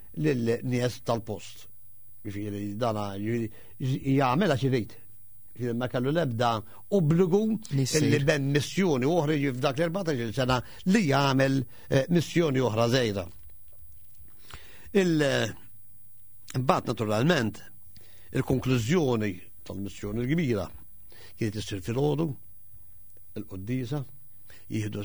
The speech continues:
Speaker 1: mhux jiġu konċelebrazzjoni, għaddet ir-rettur. Għaddet ir-rettur. Imbagħad jew ir-rettur, jew wieħed minnhom kien jagħmel, eh, l-omelija fuq, eh,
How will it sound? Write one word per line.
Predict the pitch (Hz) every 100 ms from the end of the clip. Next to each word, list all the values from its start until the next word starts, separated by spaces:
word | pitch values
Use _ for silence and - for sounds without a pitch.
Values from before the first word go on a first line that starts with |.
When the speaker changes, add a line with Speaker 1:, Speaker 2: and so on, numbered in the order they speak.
| 107
Speaker 1:
mhux | 135 -
jiġu | 110 107 104
konċelebrazzjoni, | 113 110 120 107 101 104 101 98 95 110 139 -
għaddet | 127 131 113 113 104
ir-rettur. | 107 - 143 104 87 - - - - - - - - -
Għaddet | 104 101 98 104
ir-rettur. | 98 98 117 92 - - - - - -
Imbagħad | 143 139 131 180
jew | 180 156
ir-rettur, | 135 135 - 120 95 98
jew | 139 135
wieħed | 123 117 151
minnhom | 160 120 107
kien | 127 110
jagħmel, | 117 107 107 113 101 - - -
eh, | - 117 107 104
l-omelija | 107 131 113 135 156 180 147 - - - - - - - - - - - - - -
fuq, | - - 98
eh, | 92 92 101